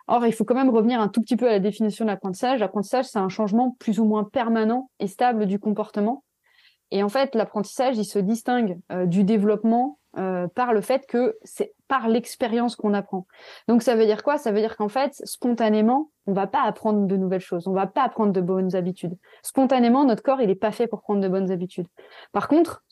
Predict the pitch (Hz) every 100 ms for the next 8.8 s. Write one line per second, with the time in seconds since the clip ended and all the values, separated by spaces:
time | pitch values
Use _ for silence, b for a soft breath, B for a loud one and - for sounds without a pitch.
0 | - 220 294 254 226 226 190 214 262 294
1 | 214 - 202 226 220 240 233 220 185 240
2 | 196 247 262 - - b b - 190 190
3 | 185 226 220 214 208 277 294 269 202 196
4 | 208 233 214 202 220 220 202 208 185 196
5 | 185 185 185 - - 214 190 185 - -
6 | - 247 302 262 226 208 214 277 214 190
7 | 208 208 208 240 233 185 180 202 214 208
8 | 226 202 185 185 - - 277 208